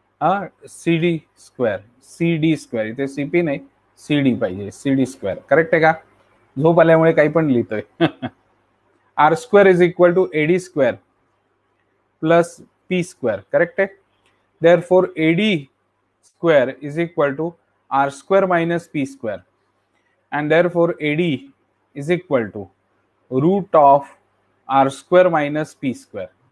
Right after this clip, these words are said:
करेक्ट? सगळ्यांना झेपलं इथपर्यंत? एडी मिळाला. So एबी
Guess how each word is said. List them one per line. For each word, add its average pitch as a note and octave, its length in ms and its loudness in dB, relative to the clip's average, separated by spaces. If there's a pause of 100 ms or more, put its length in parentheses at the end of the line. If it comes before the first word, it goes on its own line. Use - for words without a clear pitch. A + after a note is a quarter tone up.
(120)
करेक्ट? G#3 240 -2 (760)
सगळ्यांना D#3 400 2
झेपलं D#3 300 2
इथपर्यंत? F3+ 500 0 (400)
एडी D3 200 2
मिळाला. F3 360 4 (540)
So F#3 200 0 (160)
एबी G#3 640 2